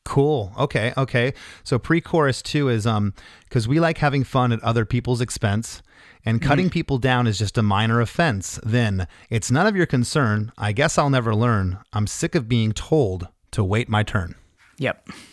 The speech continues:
Speaker 1: So do you remember writing that, or what, what, what was the, I, I, I guess, I, idea there? Or just, o-, obviously it's a continuation of what's going on, but, uh,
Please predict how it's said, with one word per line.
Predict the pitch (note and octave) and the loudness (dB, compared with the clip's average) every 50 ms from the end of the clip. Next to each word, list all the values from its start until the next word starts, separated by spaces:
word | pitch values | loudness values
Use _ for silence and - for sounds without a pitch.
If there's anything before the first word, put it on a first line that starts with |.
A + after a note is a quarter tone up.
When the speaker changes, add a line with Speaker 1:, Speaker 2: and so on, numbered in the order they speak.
| _ _ - - | _ _ -16 -6
Speaker 1:
So | - C#3 C3 A#2+ A#2+ A#2+ A#2+ | -2 0 2 2 2 0 0
do | G#2+ G#2 A2 | -2 -2 0
you | A#2+ B2 | 2 2
remember | C#3 D3+ D3 D3 | 4 4 4 4
writing | C#3+ D3 D3+ D#3+ E3 D#3+ D#3+ D3+ C#3+ C#3 | 4 4 4 2 2 0 0 -2 0 2
that, | C#3+ D#3 F3 G3+ G#3+ | 4 4 4 4 4
or | E3 C3+ B2 | 4 2 2
what, | A#2+ B2+ B2+ B2 B2 | 2 2 0 0 0
what, | B2+ B2+ C3 B2 B2 | 0 0 0 0 -2
what | A#2+ B2+ B2+ A#2 | -4 -4 -2 -2
was | A#2+ B2 A2+ A2 | -2 -4 -2 -2
the, | B2+ B2+ B2 | -2 0 0
I, | A#2 A#2 A#2 A2+ A2 | 0 0 0 -2 -2
I, | - - A2+ A2 G#2 G#2+ | -4 -4 -4 -2 -2 -4
I | |
guess, | G#2+ B2 A#2 - | -2 -2 -2 0
I, | B2+ A#2 A#2 G#2+ | 0 0 -2 -2
idea | G#2 A2 A2+ A2+ G#2+ A#2 A#2+ A#2+ | -2 0 0 0 0 0 0 2
there? | A#2 A#2 B2 C3 C3 | 2 2 0 0 0
Or | A#2 | 0
just, | G#2+ A2+ G#2 - | -2 -4 -4 -4
o-, | A#2 | -2
obviously | A2 B2 B2 B2 C3+ C3 B2+ A2 B2+ A#2+ | 0 2 2 2 2 2 2 0 0 -2
it's | A2 - | -2 -2
a | - | -2
continuation | - A2+ - - B2+ B2 A#2 A2+ A#2 A2+ - B2 G#2+ | -2 0 2 2 2 2 2 2 2 0 0 0 -2
of | G#2 | -2
what's | G#2 G#2 - | -2 -2 -4
going | A2+ A2+ G2+ G#2 G2+ G2+ | -2 -2 -2 0 0 0
on, | G#2+ A#2 A#2 G#2+ G2 F#2 | 0 0 0 0 0 -2
but, | F#2+ F#2+ - - - | -2 -4 -2 -2 0
uh, | G2+ F#2+ F#2 F#2+ | 0 2 0 -2